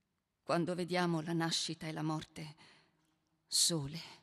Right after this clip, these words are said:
in un vuoto a parte. Noi siamo atterrite da una paura che non ci è dato di conoscere, che non possiamo affrontare, che nessuno comprende,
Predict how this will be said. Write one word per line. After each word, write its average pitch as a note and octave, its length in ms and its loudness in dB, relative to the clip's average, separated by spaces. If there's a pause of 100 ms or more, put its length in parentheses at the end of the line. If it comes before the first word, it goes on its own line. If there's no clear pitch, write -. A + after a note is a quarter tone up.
(1700)
in D3+ 140 0
un D#3 120 2
vuoto D#3 400 0
a D#3 120 -8
parte. - 480 -8 (2500)
Noi G3+ 220 2
siamo G3+ 360 0
atterrite F#3+ 520 -4
da F3 140 -4
una F#3+ 160 -2
paura G3 420 -4 (680)
che C#4 100 12
non A3+ 180 10
ci - 120 8
è A#3 80 2
dato A#3 240 6
di G#3+ 120 -2
conoscere, G3 640 0 (520)
che D#4+ 100 10
non B3+ 160 10
possiamo C#4 460 10
affrontare, G#3 760 6 (460)
che E4 120 10
nessuno C#4+ 460 12
comprende, B3 720 10